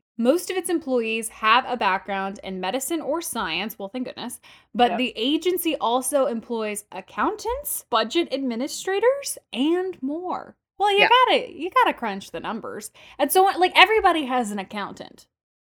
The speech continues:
Speaker 2: Uh, you, the doctors have to have some, somebody
Speaker 1: I
Speaker 2: to
Speaker 1: just, like
Speaker 2: turn in their receipts to. Somebody's
Speaker 1: Right.
Speaker 2: gotta keep track of the money.
Speaker 1: We're, we're doing a lot with the money at the C D C, apparently.
Speaker 2: Yes.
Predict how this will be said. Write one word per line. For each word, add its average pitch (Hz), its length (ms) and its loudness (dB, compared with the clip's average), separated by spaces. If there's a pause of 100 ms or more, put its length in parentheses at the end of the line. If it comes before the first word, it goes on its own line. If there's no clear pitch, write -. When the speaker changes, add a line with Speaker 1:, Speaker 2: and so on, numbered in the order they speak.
(140)
Speaker 2:
Uh, 247 140 6
you, 247 140 -4
the 240 180 4
doctors 302 460 0
have 226 180 0
to 220 100 -2
have 202 180 0
some, 214 520 -4
somebody 220 380 4
Speaker 1:
I - 20 2
Speaker 2:
to 359 60 4
Speaker 1:
just, 349 100 0
like 349 100 4
Speaker 2:
turn 214 140 0
in 202 100 0
their 190 160 6
receipts 170 500 -4
to. 156 380 -4 (320)
Somebody's 453 440 8
Speaker 1:
Right. 226 60 2
Speaker 2:
gotta 226 200 4
keep 233 200 -10
track 208 280 0
of 190 60 -8
the 175 80 -4
money. 285 360 -4 (580)
Speaker 1:
We're, 349 320 -4
we're 349 100 -2
doing 403 220 -2
a 285 80 2
lot 370 340 4
with 262 140 -4
the 247 40 -4
money 349 380 0
at 202 80 -6
the 214 80 -10
C 220 180 -10
D 196 140 -10
C, 349 300 -4
apparently. 262 360 -4
Speaker 2:
Yes. 185 300 0